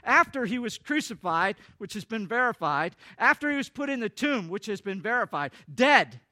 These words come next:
As a matter of fact, we have the whole, uh, witness of his side being pierced and the blood and the water flowing out from his side. There's no way he was alive when they put him in the tomb. The truth of the matter is the tomb is empty. What are you gonna do with that?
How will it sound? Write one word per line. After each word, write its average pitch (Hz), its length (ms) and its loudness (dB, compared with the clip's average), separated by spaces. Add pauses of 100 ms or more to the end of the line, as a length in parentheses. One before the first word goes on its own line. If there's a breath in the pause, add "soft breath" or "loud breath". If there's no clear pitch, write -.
(220)
As 185 120 -8
a - 20 -6
matter 233 160 2
of - 60 -2
fact, 269 240 0
we 233 80 0
have 220 140 0
the 202 120 -4
whole, 240 340 2 (220 loud breath)
uh, 185 240 -2
witness 233 560 -2
of 202 380 -2
his 196 340 -2 (240 soft breath)
side 269 480 2
being 233 260 -2
pierced 247 540 -4
and 190 160 -4
the 190 100 -2
blood 247 400 2
and 220 140 -4
the 208 60 -4
water 247 360 2
flowing 247 480 -4
out 233 280 0
from 220 160 -6
his 208 160 -4
side. 240 280 -2 (200 loud breath)
There's 214 200 -2
no 277 420 6
way 294 360 4 (160 loud breath)
he 262 160 0
was 247 160 -2
alive 220 560 4
when 214 140 -6
they 196 100 -2
put 254 300 -4
him 208 320 -4 (180 soft breath)
in 233 180 -4
the 214 100 -4
tomb. 202 500 -4 (720)
The 202 100 -6
truth 359 300 0
of 254 80 -6
the 214 60 -4
matter 190 300 -2
is 208 160 -4
the 214 100 -6
tomb 302 300 -4
is 254 140 -4
empty. 240 320 0
What 240 160 0
are 330 40 0
you 320 80 -2
gonna 311 160 -2
do 302 160 -4
with 214 140 -2
that? 135 260 -6